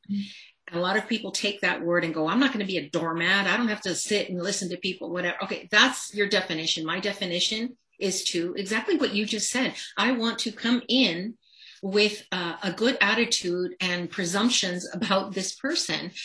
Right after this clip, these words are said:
Speaker 2: Um, and that does take humility, because I may wanna take over and try and find out more about this person so I can make my decision, hurry up and either impose my view, challenge them on something, or, you know, whatever. And I think a lot of people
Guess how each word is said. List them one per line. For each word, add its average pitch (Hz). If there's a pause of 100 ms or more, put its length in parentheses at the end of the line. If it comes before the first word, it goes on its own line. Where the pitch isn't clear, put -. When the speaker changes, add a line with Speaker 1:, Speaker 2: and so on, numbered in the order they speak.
(300)
Speaker 2:
Um, 180
and 208
that 240
does 254
take 220
humility, 208
because 190
I 202
may 226
wanna 190
take 196
over 208
and 170
try 202
and 196
find 185
out 185
more 196
about 170
this 175
person 190 (120)
so 190
I -
can 180
make 220
my 196
decision, 185
hurry 208
up 196
and 185
either 185
impose 202
my 180
view, 196
challenge 214
them 185
on 185
something, 185 (320)
or, 202 (140)
you 233
know, 190
whatever. 214
And 175
I 190
think 247
a 226
lot 202
of 226
people 196